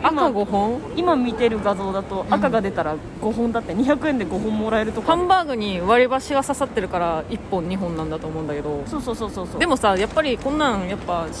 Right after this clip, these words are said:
Speaker 2: 大体一本が大体でしょ。五なんてレアでしょ。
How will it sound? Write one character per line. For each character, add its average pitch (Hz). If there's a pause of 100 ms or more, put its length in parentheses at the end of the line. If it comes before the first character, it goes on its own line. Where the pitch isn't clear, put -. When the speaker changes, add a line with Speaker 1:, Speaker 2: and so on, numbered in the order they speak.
(320)
Speaker 2:
大 247
体 254
一 254
本 233
が 175
大 170
体 175
で 151
し -
ょ。 - (600)
五 320
な 269
ん 240
て 190
レ 220
ア 202
で 160
し -
ょ。 147